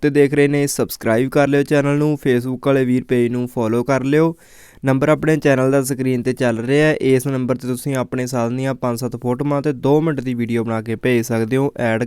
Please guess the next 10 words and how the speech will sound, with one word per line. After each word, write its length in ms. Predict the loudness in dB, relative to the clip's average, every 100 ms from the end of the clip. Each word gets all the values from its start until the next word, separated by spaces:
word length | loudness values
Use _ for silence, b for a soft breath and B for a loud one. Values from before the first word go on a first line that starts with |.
| -2
ਕਰਵਾਉਣ 420 | -2 2 0 0
ਦੇ 120 | -4
ਲਈ। 220 | -6 -8 -10 b b b b b b b 0
ਹੁਣ 100 | 4
ਆਪਾਂ 200 | 6 6
ਗੱਲ 260 | 6 6 4
ਕਰਾਂਗੇ 300 | 4 4 4
ਇਸ 80 | 0
ਟਰੈਕਟਰ 360 | 0 -2 -2
ਬਾਰੇ। 320 | 0 2 2